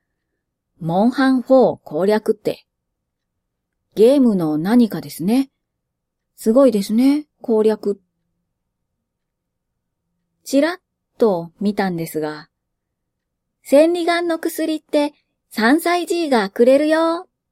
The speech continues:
とか書いてあって、三歳児、なんか可愛いな、と受けてしまいました。そして、ラーメンと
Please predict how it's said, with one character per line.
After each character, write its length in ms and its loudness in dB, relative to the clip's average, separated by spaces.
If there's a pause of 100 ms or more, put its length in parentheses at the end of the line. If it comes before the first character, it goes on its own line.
(180)
と 140 -4
か 400 -6
書 100 -2
い 120 0
て 120 -2
あ 40 -4
っ 80 -10
て、 340 -6 (640)
三 400 2
歳 320 -2
児、 460 -8 (400)
な 180 0
ん 60 0
か 100 -8
可 260 -4
愛 180 4
い 40 2
な、 300 -8 (720)
と 200 -2 (200)
受 180 -2
け 40 -4
て 80 -10
し 140 -10
ま 120 -6
い 60 -6
ま 120 -10
し 100 -20
た。 160 -20 (2500)
そ 240 -4
し 120 -12
て、 300 -4 (440)
ラ 240 0
ー 40 4
メ 180 2
ン 80 -4
と 320 -6